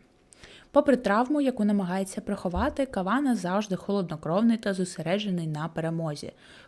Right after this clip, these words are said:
Проте не тепер, коли в коледжі з'явилась новенька. До речі, коли так читаєш, здається, що, м, буде дуже якась суха історія.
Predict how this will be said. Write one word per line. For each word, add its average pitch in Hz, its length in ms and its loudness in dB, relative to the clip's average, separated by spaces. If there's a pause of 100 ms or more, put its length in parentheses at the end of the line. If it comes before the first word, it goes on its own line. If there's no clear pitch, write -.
Проте 185 300 6
не 220 120 4
тепер, 233 400 2 (180)
коли 180 200 2
в 165 100 -6
коледжі 220 440 2
з'явилась 160 640 -4
новенька. 160 540 0 (720)
До 214 160 6
речі, 247 220 2
коли 247 260 4
так 269 180 4
читаєш, 339 440 0
здається, 247 480 0
що, 240 640 2 (140)
м, 196 360 0 (340)
буде 247 220 6
дуже 247 240 4
якась 247 220 4
суха 233 320 4
історія. 156 640 0